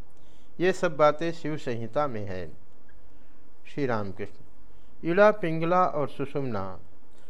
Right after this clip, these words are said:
सुषुम्ना के भीतर सब पद्म है, सभी चिन्मय,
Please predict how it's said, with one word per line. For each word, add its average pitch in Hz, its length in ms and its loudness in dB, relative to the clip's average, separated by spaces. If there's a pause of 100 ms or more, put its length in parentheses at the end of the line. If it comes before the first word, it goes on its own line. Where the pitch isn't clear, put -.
(220)
सुषुम्ना 196 540 2
के 202 180 0
भीतर 147 380 0
सब - 360 -2
पद्म 143 260 2
है, 104 220 -2 (920)
सभी 160 240 4
चिन्मय, 98 540 -2